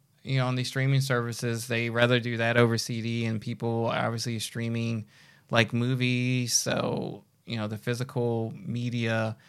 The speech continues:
sales are always after. It comes out on streaming first, and the, you know, the companies get all the money they can get on the streaming sales, so people buying, like,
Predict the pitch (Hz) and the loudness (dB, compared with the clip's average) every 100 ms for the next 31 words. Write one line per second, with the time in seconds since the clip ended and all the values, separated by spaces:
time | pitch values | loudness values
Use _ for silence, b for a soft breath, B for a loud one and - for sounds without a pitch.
0 | b b b b b b _ - - 135 | b b b b b b _ 2 8 12
1 | 135 127 120 117 123 123 117 - 113 117 | 12 10 6 8 10 10 6 2 -2 2
2 | 127 135 131 131 123 131 131 131 127 120 | 4 4 2 2 -2 0 4 6 8 6
3 | - 127 127 120 123 123 120 120 117 113 | 2 0 0 2 8 8 8 2 -2 -4
4 | - 123 113 110 - 120 123 110 110 120 | -6 -4 -2 0 2 2 2 0 0 2
5 | 120 117 117 117 113 113 113 117 117 117 | 2 2 2 2 2 0 0 2 2 0
6 | - 127 123 117 - 117 120 117 117 - | 0 0 2 2 6 10 10 10 6 0
7 | - 123 113 113 113 113 110 110 | -6 -6 -4 -2 0 0 -2 -4